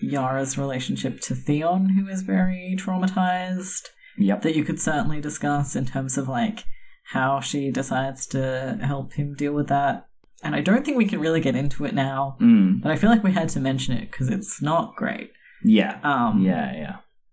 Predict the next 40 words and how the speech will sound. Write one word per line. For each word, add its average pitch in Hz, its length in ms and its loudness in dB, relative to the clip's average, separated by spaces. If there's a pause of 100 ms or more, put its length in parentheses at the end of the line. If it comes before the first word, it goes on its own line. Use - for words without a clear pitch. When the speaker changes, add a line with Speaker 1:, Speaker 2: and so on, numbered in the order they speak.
(220)
Speaker 1:
But 220 200 6
just 254 280 2
to 226 100 4
focus 160 400 2
on 143 80 2
the, 139 80 4
like, 120 320 2
strictly 185 420 0
relevant 127 400 2
stuff, 120 520 2
while 180 480 6
she's 185 240 2
there, 135 600 4
like, 131 140 0
while 131 220 2
they're 131 100 2
sitting 127 400 4
in 120 80 6
the 113 100 4
kind 113 200 -2
of, 120 80 -4
like, - 200 -4
main 185 260 2
room 160 300 0
talking 131 400 0
and 123 140 2
whatnot, 113 420 0
she 127 200 -2
has 110 580 -2
a 117 80 0
female 113 380 2
sex - 260 -4
worker, 104 380 -2
like, - 160 -6
on - 100 -4
her 107 80 -4
knee, - 460 -2 (160)
Speaker 2:
Hmm. 113 80 8
Speaker 1:
and 95 120 6
she's - 460 -6